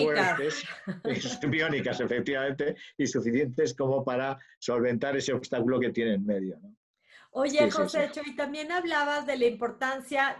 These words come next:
Speaker 2: de ser parte de la solución, ¿no?
Speaker 1: Ujú.
Speaker 2: No del problema. Y entonces eso te, te,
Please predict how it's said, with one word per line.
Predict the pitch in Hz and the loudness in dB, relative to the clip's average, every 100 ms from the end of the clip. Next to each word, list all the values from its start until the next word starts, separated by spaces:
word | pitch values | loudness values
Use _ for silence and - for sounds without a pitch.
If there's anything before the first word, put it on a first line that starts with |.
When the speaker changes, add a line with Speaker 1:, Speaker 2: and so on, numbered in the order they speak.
| 202 | -2
Speaker 2:
de | 233 | -2
ser | 226 269 262 269 - | 0 0 0 -2 -6
parte | - 262 262 277 | 0 0 0 -2
de | 269 | -2
la | 226 208 | 0 -2
solución, | - 208 202 - 240 226 196 170 - _ _ _ - | -2 -4 -4 -4 0 2 0 -6 -14 _ _ _ -4
¿no? | 196 233 | 0 0
Speaker 1:
Ujú. | 262 | 0
Speaker 2:
No | 240 247 | -2 0
del | 247 247 | 0 0
problema. | 233 202 220 208 196 | -2 0 0 0 -2
Y | 208 | -2
entonces | 214 262 294 | 0 -2 -2
eso | 277 - | -6 -4
te, | 247 185 - - | -2 -4 -4 0
te, | 233 | 0